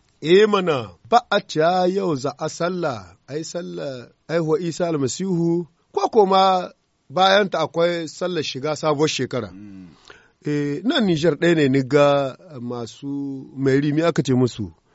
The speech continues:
Speaker 1: eh, le maire.
Speaker 2: Mm, magajin gari.
Speaker 1: Magajin gari.
Speaker 2: Na'am.
Speaker 1: A can shekaru goma sh-, goma hakan ga, na ga suna wajen ɗan fale da kwangare suna wani ɗan kwaskwarima.
Speaker 2: Ɗan ƙawata,
Speaker 1: Ana
Speaker 2: a sa
Speaker 1: ɗan sa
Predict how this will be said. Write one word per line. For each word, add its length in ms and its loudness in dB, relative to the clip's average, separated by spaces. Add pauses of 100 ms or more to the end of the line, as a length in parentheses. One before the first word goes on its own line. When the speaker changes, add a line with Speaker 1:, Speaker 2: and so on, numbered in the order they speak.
Speaker 1:
eh, 380 -12
le 180 2
maire. 400 2
Speaker 2:
Mm, 480 -18
magajin 460 -14
gari. 200 -18
Speaker 1:
Magajin 460 8
gari. 300 2
Speaker 2:
Na'am. 320 -20 (160)
Speaker 1:
A 80 -6
can 540 -8
shekaru 600 -4
goma 300 -2
sh-, 420 -8
goma 280 6
hakan 280 0
ga, 160 -12 (240)
na 200 -10
ga 100 -6
suna 280 -10
wajen 280 -4
ɗan 220 -4
fale 280 2
da 100 0
kwangare 460 -4
suna 260 -6
wani 280 -4
ɗan 300 -6
kwaskwarima. 680 -4
Speaker 2:
Ɗan 180 -12
ƙawata, 460 -8
Speaker 1:
Ana 180 0
Speaker 2:
a 40 -2
sa 100 0
Speaker 1:
ɗan 480 -2
sa 180 -2